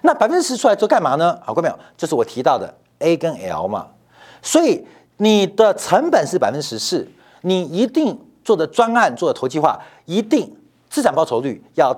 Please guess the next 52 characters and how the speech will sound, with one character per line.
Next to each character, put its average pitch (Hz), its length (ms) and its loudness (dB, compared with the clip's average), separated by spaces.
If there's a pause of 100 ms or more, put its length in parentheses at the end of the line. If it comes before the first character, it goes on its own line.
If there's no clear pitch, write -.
(140)
大 254 380 2
于 117 180 -6
百 113 200 -2
分 117 100 -12
之 123 140 -14
十 - 120 -14
四， - 280 -6 (180)
你 135 280 -6
才 113 280 -2
愿 160 340 -2
意 120 140 -12
做 107 160 -8
操 110 180 -4
作。 131 200 -4 (440)
可 - 120 2
是 349 80 4
我 370 80 4
们 175 100 -4
知 196 100 -10
道 185 200 4
哦， 135 180 -2 (160)
很 185 240 2
多 320 140 4
的 233 100 4
投 139 340 -4
资 208 380 -4 (160)
它 - 140 -4
可 - 100 -10
能 107 80 -10
是 127 120 -6
二 185 140 0
十 123 140 -6
年、 107 140 -8
三 143 180 0
十 95 140 -14
年 85 120 -14
了， 85 140 -14
包 156 100 0
括 147 120 0
造 143 200 2
船、 101 280 -6
航 117 280 -4
运 165 140 -4 (140)
或 147 100 0
盖 135 180 0
厂。 - 200 -12 (640)
那 233 180 0 (140)
所 - 280 0
以 381 120 4
我 160 260 -2
们 120 160 -4
的 151 180 2